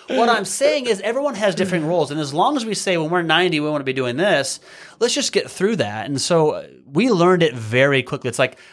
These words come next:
I can't do, I'm not gonna pull out my calculator every time I do a deal. Like, this is a joke. Do we agree? And the, the biggest thing that I've learned is, will they put in the same amount of energy as me?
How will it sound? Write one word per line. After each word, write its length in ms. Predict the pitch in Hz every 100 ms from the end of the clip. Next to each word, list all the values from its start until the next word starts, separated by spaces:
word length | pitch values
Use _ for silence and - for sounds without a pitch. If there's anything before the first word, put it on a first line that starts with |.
| -
I 100 | 339
can't 360 | 370 196 165 107
do, 220 | 143 143 - _ -
I'm 100 | 269
not 100 | 302
gonna 140 | 185
pull 260 | - 202 190
out 60 |
my 140 | 156 139
calculator 460 | - 165 165 139
every 120 | 139
time 200 | 135 147
I 40 | 139
do 100 | 127
a 60 |
deal. 220 | 110 127 117
Like, 100 | 131
this 140 | 185
is 60 | 151
a 60 |
joke. 380 | 113 127 113 107 - - _ -
Do 140 | 151
we 140 | 214 214
agree? 520 | 190 175 175 175 180 _ _ -
And 140 | 190
the, 180 | 180 -
the 120 | 151 165
biggest 460 | 123 180 254 262
thing 180 | 240 233
that 100 | 202
I've 160 | 175 123
learned 320 | 131 151 151
is, 240 | 143 123
will 200 | 113 143
they 220 | 131 170
put 240 | 185 - 180
in 80 | 165
the 80 |
same 200 | 139 160
amount 180 | 143 131
of 60 | 131
energy 300 | 127 113 117
as 120 | 104
me? 300 | 110 98 87